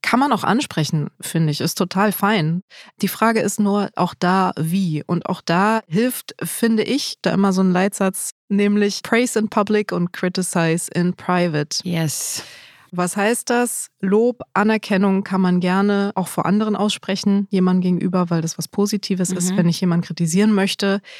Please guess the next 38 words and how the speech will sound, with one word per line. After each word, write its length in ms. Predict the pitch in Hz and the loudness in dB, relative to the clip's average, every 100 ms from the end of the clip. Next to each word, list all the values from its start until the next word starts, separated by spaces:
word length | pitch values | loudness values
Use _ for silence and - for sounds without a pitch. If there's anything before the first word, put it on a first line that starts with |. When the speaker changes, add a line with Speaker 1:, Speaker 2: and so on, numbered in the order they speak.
| - - _ | -20 -20 _
Speaker 1:
und 260 | 185 180 - | 0 0 -2
ich 180 | 175 - | -8 -6
tue 280 | - 226 214 | -2 0 2
das 400 | 180 175 - - | 0 -2 -6 -12
vor 300 | - 190 - | -8 -4 0
anderen 340 | 190 208 185 | 0 2 2
Menschen, 540 | 170 185 180 160 151 160 _ | 4 2 0 -2 -4 -6 _
ist 160 | - 170 | -4 -4
das 120 | 180 | -4
ein 140 | 180 170 | -4 -2
komplett 680 | 165 - - 180 214 - - - | -2 -4 -2 2 2 -2 -8 -2
anderes 420 | 180 190 175 - | 0 0 -4 -4
Gespräch, 540 | 170 - 160 160 - - | -8 -6 -6 -4 -6 -6
als 240 | 165 - | -6 -2
wenn 160 | 160 160 | 0 0
ich 160 | 160 | 0
mir 80 | 170 | -2
denjenigen 320 | 165 165 165 | 0 0 0
zur 160 | 165 160 | 0 2
Seite 320 | 165 214 196 | 2 2 2
nehme 420 | 190 196 196 196 - | 2 2 0 -2 -4
und 300 | 170 160 - | -2 -2 0
dem 340 | 160 156 151 - - 160 | 0 0 -2 -6 -6 0
den 100 | 170 | 2
Rotkohl 420 | 175 269 - 254 | 4 4 4 2
in 100 | 247 | 4
die 100 | 233 | 2
Hand 180 | 226 226 | 0 0
drücke, 320 | 233 226 233 233 - - - - | -2 0 0 -2 -10 -16 -18 -4
damit 260 | 190 180 180 | 2 2 2
er 80 | |
wenigstens 300 | 175 170 175 | 2 0 0
beim 160 | - 160 | -2 -2
Tischdecken 400 | 208 - 175 175 | -2 -2 -2 0
hilft 200 | 170 175 | 0 -2
und 120 | 175 | -2
dann 160 | 170 175 | 0 2
sage, 400 | 170 170 175 | 2 2 0